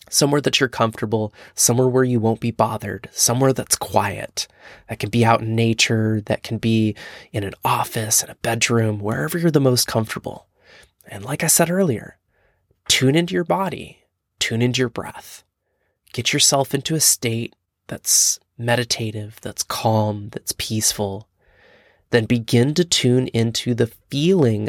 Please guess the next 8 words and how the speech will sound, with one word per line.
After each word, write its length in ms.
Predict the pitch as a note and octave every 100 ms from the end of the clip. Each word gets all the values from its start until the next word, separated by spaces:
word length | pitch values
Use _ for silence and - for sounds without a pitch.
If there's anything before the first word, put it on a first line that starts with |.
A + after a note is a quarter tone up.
| -
of 140 | B2 - _
already 520 | A#2+ B2 B2+ C3+ C3+
having 600 | B2+ - G#2+ A2+ A2+ G#2
what 220 | G2 -
you 60 | -
desire, 640 | G2 - - - - - _ _ _ _ _ _ _ _
and 280 | A2 A2 G#2+
then 400 | C#3 C3+ C3+